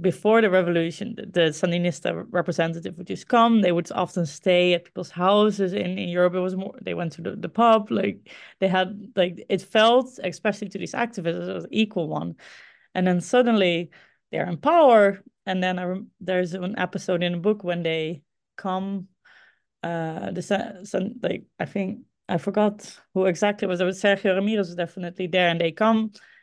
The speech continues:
and they expect to meet with high-ranking government officials, but the activists are more, uh, they have their own, like, they brought their own car, and the Sandinistas is like, "We need an official car," and it's like, we, they have to really explain, like, "We are no longer on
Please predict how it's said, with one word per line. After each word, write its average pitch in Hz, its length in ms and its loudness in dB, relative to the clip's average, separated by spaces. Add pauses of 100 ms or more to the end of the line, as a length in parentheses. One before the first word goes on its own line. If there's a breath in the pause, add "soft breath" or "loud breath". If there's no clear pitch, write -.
(180 soft breath)
and 190 100 -4
they 185 120 2
expect - 460 -6
to - 80 -10
meet 180 300 -8
with 180 140 -20
high-ranking 170 600 -2
government 240 320 2
officials, 185 400 -2
but 175 160 -8
the 180 80 -2
activists 180 580 -2
are - 80 -6
more, 156 540 -4 (560 soft breath)
uh, 185 280 -4
they - 120 0
have 170 160 0
their - 180 0
own, 175 240 4
like, 175 240 -4 (200)
they 190 100 2
brought 175 220 2
their 175 120 2
own 170 200 0
car, 233 440 4
and 208 120 2
the - 20 -6
Sandinistas 190 460 -6
is 160 100 -14
like, 190 180 -10
"We 185 100 -4
need 175 120 -4
an 170 80 -8
official 233 420 0
car," 185 420 2
and 190 140 -4
it's 180 140 -10
like, - 240 -8
we, 202 200 -2
they 175 200 -4
have 196 180 0
to 202 100 -4
really 214 200 0
explain, 247 540 0
like, 185 240 -8
"We 202 100 -2
are 196 80 0
no 185 220 -2
longer 175 440 -6
on 170 260 -12